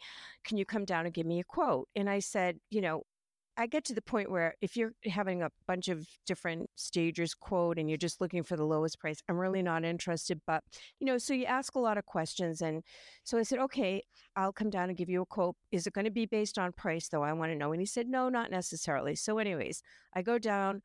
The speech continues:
another stager got the job. And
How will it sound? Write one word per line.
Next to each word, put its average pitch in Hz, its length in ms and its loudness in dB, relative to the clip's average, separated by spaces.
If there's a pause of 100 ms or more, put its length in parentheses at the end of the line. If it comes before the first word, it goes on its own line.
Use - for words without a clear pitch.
(320)
another 196 600 2
stager 170 600 0
got 156 340 0
the 160 60 -2
job. 143 440 0 (540)
And 180 420 0